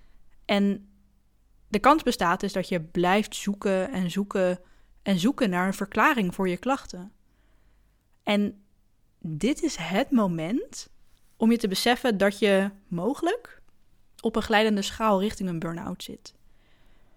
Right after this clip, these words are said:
En wat je kan merken is dat je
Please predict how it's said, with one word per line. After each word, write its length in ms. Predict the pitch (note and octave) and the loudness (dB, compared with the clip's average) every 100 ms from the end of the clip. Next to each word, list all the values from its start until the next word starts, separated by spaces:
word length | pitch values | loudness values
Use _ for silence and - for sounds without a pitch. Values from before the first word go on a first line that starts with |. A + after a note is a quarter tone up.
| - _ _ _ _ _ _ _ | -20 _ _ _ _ _ _ _
En 100 | F#3+ | -2
wat 140 | G3+ | 0
je 180 | B3 A3+ | 0 0
kan 260 | - G#3+ F#3 | 2 2 2
merken 380 | F3 A3+ - A3+ | 4 2 2 -2
is 120 | G3 | 2
dat 220 | G3+ G3+ | 0 2
je 520 | G3+ F#3+ G3 F#3+ G#3 | 2 2 2 0 -4